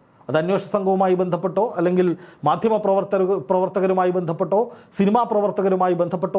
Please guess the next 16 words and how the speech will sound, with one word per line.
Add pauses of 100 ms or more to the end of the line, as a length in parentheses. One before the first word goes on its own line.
ഒക്കെ
ആയിട്ടുള്ള (300)
സംശയങ്ങളാണ്
മുന്നിലുള്ളത്. (540)
അതൊക്കെ
അന്വേഷിച്ച്
സത്യം (100)
തെളിയുക
തന്നെ
വേണം. (220)
ആയിരം
കുറ്റവാളികൾ
രക്ഷപ്പെട്ടാലും (160)
ഒരു (100)
നിരപരാധി
പോലും